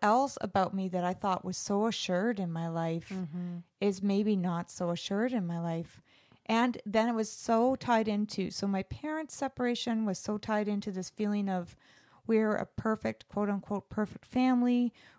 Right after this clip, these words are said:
Speaker 1: We go to church. These kind of things don't happen to quote unquote, quote, perfect families who go to church.
Speaker 2: Mm-hmm.
Speaker 1: And I'm a, I am, my, uh, whole identity is built on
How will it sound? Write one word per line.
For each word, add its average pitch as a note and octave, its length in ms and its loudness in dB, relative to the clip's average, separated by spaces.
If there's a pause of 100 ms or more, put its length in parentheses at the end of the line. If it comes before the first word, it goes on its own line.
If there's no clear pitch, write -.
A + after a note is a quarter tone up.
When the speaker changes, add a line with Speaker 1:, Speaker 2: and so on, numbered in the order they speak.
Speaker 1:
We G#3+ 80 0
go - 140 -2
to E3+ 100 -6
church. - 580 0
These G3 260 -6
kind G#3 220 -2
of G3 60 -4
things G3 320 -4
don't E3+ 220 -2
happen C4 500 -2
to A#3+ 100 -4
quote A#3 240 -2
unquote, A#3 360 -4 (220)
quote, A#3+ 320 0 (140)
perfect B3+ 400 -2
families A#3 520 2
who A#3 100 0
go A3+ 220 2
to A3 80 0
church. A3 480 -4
Speaker 2:
Mm-hmm. F#3+ 220 -6 (400)
Speaker 1:
And A3+ 320 2 (180)
I'm B3+ 360 2
a, A3 120 0 (160)
I G#3+ 240 2
am, F#3+ 280 2
my, G#3 240 2
uh, G3 220 0
whole G#3+ 200 2
identity G3 540 0
is F3 120 -4
built F3+ 320 -4
on E3+ 300 -4